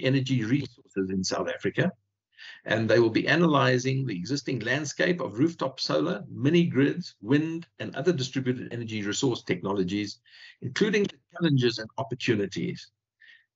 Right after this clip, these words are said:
Secondly, uh, this, uh, webinar will look at the policy and regulatory framework, examining the existing policy environment and proposing improvements to support widespread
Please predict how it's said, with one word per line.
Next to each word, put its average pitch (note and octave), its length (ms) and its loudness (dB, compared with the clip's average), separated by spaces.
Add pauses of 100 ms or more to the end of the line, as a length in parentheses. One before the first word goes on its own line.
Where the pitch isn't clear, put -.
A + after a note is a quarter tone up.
Secondly, F#3+ 760 4
uh, A#2 180 -2
this, D#3 400 0
uh, A#2+ 200 0
webinar E3 460 2
will C#3+ 120 8
look E3+ 160 4
at E3+ 80 -2
the D3+ 160 -8
policy D3 540 2
and A2 140 -2
regulatory B2+ 640 4
framework, G2 580 -2 (520)
examining E3+ 640 4
the B2 120 4
existing C#3+ 460 -4
policy D3+ 420 0
environment B2+ 640 0
and - 160 -12
proposing E3+ 500 4
improvements D3+ 840 2
to - 160 -12
support - 640 -8
widespread C#3+ 720 0